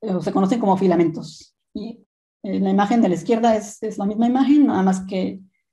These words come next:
el contraste de colores está aumentado para poder visualizar mejor estos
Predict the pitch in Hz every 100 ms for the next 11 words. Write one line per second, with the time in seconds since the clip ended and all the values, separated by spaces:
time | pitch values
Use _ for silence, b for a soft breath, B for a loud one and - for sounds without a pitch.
0 | - 185 190 190 - 220 190 190 185 190
1 | 190 185 - - 180 180 185 196 185 185
2 | 214 285 220 185 190 175 180 190 190 _
3 | _ 190 185 190 196 165 190 190 - 190
4 | 190 240 - 196 190 -